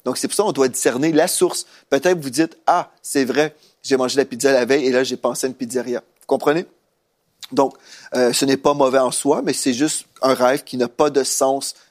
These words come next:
euh, profond. Euh, mais il peut y avoir une deuxième source. Bon, dans, dans Job trente-trois, quatorze à dix-huit, qu'on a vu dans notre dernière, euh, émission, Dieu peut nous parler, justement. Dieu peut nous parler, nous avertir. Euh, et dans notre cas,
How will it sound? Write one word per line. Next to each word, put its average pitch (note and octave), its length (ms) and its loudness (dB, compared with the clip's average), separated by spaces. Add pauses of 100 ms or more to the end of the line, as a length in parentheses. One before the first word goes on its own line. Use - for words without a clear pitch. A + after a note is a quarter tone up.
(240)
euh, A#2+ 60 -6
profond. B2+ 520 -4 (480)
Euh, B2 160 0 (160)
mais B2+ 340 -2
il B2+ 180 -4
peut C#3+ 180 2
y C#3 40 4
avoir B2+ 180 2
une B2 80 -6
deuxième B2 380 0
source. - 560 -4
Bon, A#2+ 280 -2
dans, A2+ 480 -2
dans B2+ 320 -2
Job C#3 280 0
trente-trois, C3 480 0
quatorze C3 560 0
à B2+ 60 -4
dix-huit, A#2 340 -2
qu'on A#2 200 -6
a A#2+ 80 -2
vu A#2+ 320 -4
dans C3+ 120 -2
notre B2 140 -8
dernière, B2 380 -6 (340)
euh, A2 100 -4
émission, C3+ 460 -4 (300)
Dieu A3+ 500 -2 (240)
peut D3 100 0
nous D3 140 2
parler, B2 420 0
justement. A#2+ 480 -6
Dieu B2 220 -2
peut D#3 140 -8
nous C3+ 80 -4
parler, C3 480 0
nous B2 260 -6
avertir. C#3+ 720 0 (380)
Euh, A#2 340 -4
et C3+ 80 -2
dans D#3 240 2
notre D#3+ 260 -2
cas, A#3 280 0